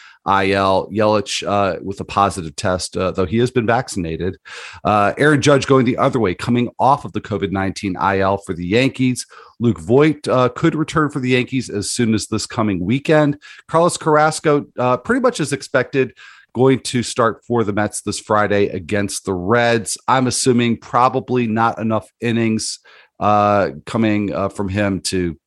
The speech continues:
to start him outside of pretty deep leagues. Uh, would you agree with that?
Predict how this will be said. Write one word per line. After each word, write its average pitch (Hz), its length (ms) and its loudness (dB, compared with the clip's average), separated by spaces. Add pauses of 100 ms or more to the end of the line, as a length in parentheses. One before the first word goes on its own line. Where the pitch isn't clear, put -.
to 98 80 -6
start 95 320 0
him 92 140 -2
outside 87 300 -2
of 82 80 -8
pretty 82 200 -6
deep 85 280 -6
leagues. 85 340 -2
Uh, 82 320 0
would 87 160 -4
you 92 100 0
agree 98 160 0
with 98 120 0
that? 107 260 0